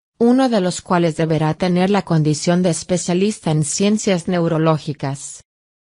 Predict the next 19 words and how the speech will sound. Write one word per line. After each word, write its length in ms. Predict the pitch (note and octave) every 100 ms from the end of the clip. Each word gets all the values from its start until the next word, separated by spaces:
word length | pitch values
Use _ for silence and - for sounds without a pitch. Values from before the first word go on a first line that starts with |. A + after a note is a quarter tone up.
| -
Dichas 480 | F3 F#3 G3+ G3 A3
actuaciones 760 | G#3 - A3 - F#3 F#3 F3+
deberán 520 | F#3 F3 E3 F#3 A#3+
constar 560 | B3 B3 A#3 - E3+ D#3+
por 180 | - F3
escrito 540 | E3 - F3 G#3+ G3+
en 80 | F#3+
la 160 | E3+ E3+
correspondiente 880 | D#3+ E3+ - G3+ G3 A3 A3+ A3+
historia 500 | B3+ - - G#3 G3
clínica, 720 | F#3+ F3+ F3 D#3+ D3 C#3 C3 _ _ -
indicando 640 | G3 F#3+ F#3 G#3 G#3+ A3+
la 140 | A3 G#3
fecha 400 | G3 G#3+ G3+ F3
y 180 | E3 F#3+
hora 260 | F3 F3
de 100 | F3
las 220 | F#3 F#3+
mismas, 720 | E3 D3+ C#3 - C#3+ D3 -